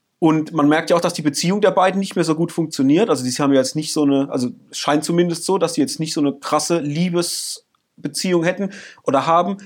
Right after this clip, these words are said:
wie er sie mit Noah gerade, äh, im, im Geheimen schon pflegt. Und auf mich hat es irgendwie gewirkt, als würde er sich halt jetzt in sie sehr, sehr stark verlieben, was auch der Grund ist für die Fehler, die er macht. Mm.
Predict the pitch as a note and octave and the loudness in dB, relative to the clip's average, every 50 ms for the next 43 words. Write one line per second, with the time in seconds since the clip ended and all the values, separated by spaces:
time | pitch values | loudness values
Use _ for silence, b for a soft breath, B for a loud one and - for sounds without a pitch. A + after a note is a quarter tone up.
0 | B B B - - E3+ - F3 F3+ F3 E3+ F3 D#3+ D3+ C3+ C#3 D#3 F#3 A3+ G#3+ | B B B -4 -4 0 2 2 2 4 4 4 4 4 4 4 4 4 6 6
1 | F3 C#3+ C3+ - - C#3+ C#3+ D3 D3 E3+ E3 D#3+ E3 D3+ D3+ D3 - - E3+ D3+ | 4 4 2 2 2 4 4 4 4 2 2 2 4 4 2 2 0 0 -2 0
2 | D#3+ E3 D#3 D3+ C#3 D3 B2+ E3+ G3 A3 F#3 D3 - - B2+ B2 - - C3+ C#3 | 0 2 2 2 2 2 2 2 2 2 2 0 0 0 -2 -2 -2 0 2 2
3 | E3+ A3 - - B B B B B C#3+ C3+ - - F3+ G#3+ - A#3+ G#3 F#3+ - | 2 2 0 -4 B B B B B -2 0 0 2 0 0 0 0 -2 -2 -4
4 | - G3+ G3 G3 G3 F3+ F3 E3+ D3+ E3 G3+ A#3 B3 - D3+ D3 - D#3 D#3 D3 | -4 -4 -4 -4 -2 -2 -2 -2 0 2 2 2 2 0 -4 -2 2 2 2 2
5 | - - - F#3 G3 - A3 F#3 - G#3+ G#3 - A3+ G#3+ - - F#3+ F3 E3+ - | 2 2 2 2 2 2 -2 -2 -2 -2 0 0 0 -2 -2 -2 -4 -4 -2 0
6 | G#3+ A#3 A#3+ - - G3+ G3 G3+ F#3+ F#3+ F3+ - G3+ G3 F#3+ - - - - F#3 | 0 -2 -2 -2 0 0 0 0 0 -2 -2 0 0 0 0 -2 -6 -6 -4 -4
7 | F#3 G3 G#3+ A3+ A3+ A#3+ A#3+ - - D#3 C#3 C3 C3+ D3+ D#3+ D#3 - - - D#3+ | -2 -2 -2 -2 0 -2 -2 -4 -6 -10 -10 -2 2 2 2 2 0 -2 2 4
8 | D#3 D#3 D#3 - C#3+ - - - F3 F3 F3 F3+ E3 - D#3 C3+ C3+ B2+ - D3+ | 4 4 4 2 -2 -2 0 2 2 2 2 -2 -6 -6 -4 -4 -4 -2 0 2
9 | D3+ D#3+ F3 F3 G3 G3 F#3+ F#3+ A3 C#4 - - - _ b b b b b b | 2 2 2 2 2 2 2 2 0 -2 -4 -6 -14 _ b b b b b b
10 | b b b b b b _ - E3+ E3+ F3 F3 F3 F3 F3+ | b b b b b b _ 0 2 4 6 6 6 4 2